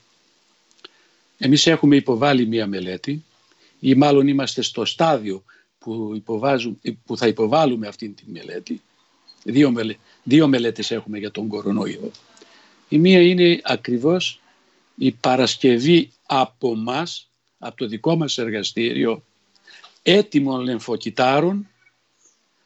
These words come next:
που θα είναι τοποθετημένα σε ένα ράφι. Το ράφι είναι μεταφορικό, θα είναι σε κατάλληλους χώρους τοποθετημένα και θα μπορούν να δοθούν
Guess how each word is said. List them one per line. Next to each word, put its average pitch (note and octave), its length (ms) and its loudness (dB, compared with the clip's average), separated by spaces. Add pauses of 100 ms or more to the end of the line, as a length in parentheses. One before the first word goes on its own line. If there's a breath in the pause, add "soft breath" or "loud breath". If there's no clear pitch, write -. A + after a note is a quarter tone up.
(160)
που C#3 80 0
θα C3+ 100 0
είναι F3+ 180 4
τοποθετημένα D3 800 -4
σε C3 140 -6
ένα B2 180 -8
ράφι. G#2+ 420 -6 (1600)
Το B2 100 -8
ράφι C3 300 -2
είναι B2 140 0
μεταφορικό, A#2 800 -2 (580)
θα A#2 100 -8
είναι A#2 160 -2
σε A2 140 -2
κατάλληλους A2 640 0
χώρους G#2+ 420 -2 (120)
τοποθετημένα A#2+ 840 0 (600 soft breath)
και D3+ 160 0
θα D3 120 2
μπορούν C#3 420 4 (100)
να C3 280 -2
δοθούν D#3+ 540 -2